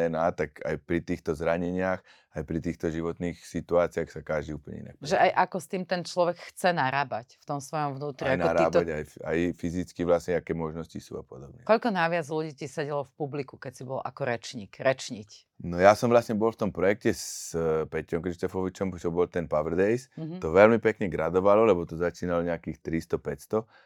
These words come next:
Speaker 1: A pred covidom v novembri bolo tu na, v Hunterene dvetisíc, v Prahe tisíc a v marci prišiel covid. Takže publikum, čom som bol sám,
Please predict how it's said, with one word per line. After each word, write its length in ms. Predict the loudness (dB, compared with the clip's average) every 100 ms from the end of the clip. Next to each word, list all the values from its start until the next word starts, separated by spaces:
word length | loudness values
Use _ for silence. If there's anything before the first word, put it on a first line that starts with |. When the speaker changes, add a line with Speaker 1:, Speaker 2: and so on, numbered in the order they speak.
| _
Speaker 1:
A 420 | -4 -2 0 -2 -6
pred 300 | 2 2 4
covidom 480 | 2 4 6 4 4
v 80 |
novembri 480 | 0 4 4 4 2
bolo 300 | 2 0 -2
tu 100 | -4
na, 140 | -4 -4
v 100 | -2
Hunterene 540 | -4 -2 -2 0 -4
dvetisíc, 640 | -6 -8 -10 -6 -6 -6 -14 _ _ _ _
v 40 | 0
Prahe 320 | 4 4 2
tisíc 500 | -2 0 0 0 0
a 160 | 0
v 80 | 0
marci 320 | -2 -4 -4
prišiel 380 | -10 -10 -8 -8
covid. 340 | -8 -10 -12 -18
Takže 240 | -16 -16
publikum, 480 | -8 -4 -4 -2 -8
čom 380 | -6 -6 -6 -10
som 220 | -8 -4
bol 160 | -2 -2
sám, 420 | -2 0 0